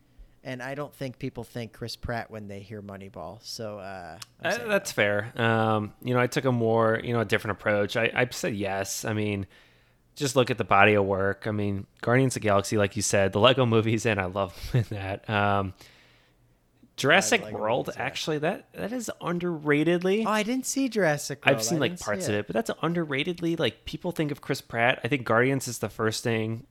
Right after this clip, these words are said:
Speaker 2: Well, I mean, Parks and Rec for sure, but talking about film specifically,
Speaker 1: Yeah.
Speaker 2: Jurassic World actually is one of the things I think people think of Chris Pratt for. But, um,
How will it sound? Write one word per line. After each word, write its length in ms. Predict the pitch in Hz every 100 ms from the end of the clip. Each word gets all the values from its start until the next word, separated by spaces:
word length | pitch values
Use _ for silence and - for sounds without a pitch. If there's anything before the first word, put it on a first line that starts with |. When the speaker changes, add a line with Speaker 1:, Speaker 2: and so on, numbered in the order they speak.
| -
Speaker 2:
Well, 160 | 127
I 60 | 113
mean, 200 | 107 90
Parks 300 | - 104 -
and 80 | 92
Rec 220 | 92 -
for 120 | -
sure, 380 | - 104 95 90
but 400 | - 104 - -
talking 220 | 120 113
about 120 | 95
film 220 | - 120 107
specifically, 500 | - 107 113 110 151
Speaker 1:
Yeah. 80 |
Speaker 2:
Jurassic 380 | 143 185 233 349
World 300 | 143 143 135 -
actually 520 | - 143 - 165 143 -
is 600 | 120 131 117 104 - - -
one 160 | 120
of 80 | 110
the 80 | 104
things 240 | 117 110
I 80 | 101
think 180 | 113 104
people 220 | 113 110
think 160 | 110 104
of 80 | -
Chris 200 | 107 -
Pratt 300 | - 113 -
for. 260 | - - -
But, 320 | 110 101 - _ _ _ _ _ -
um, 560 | 123 120 117 113 110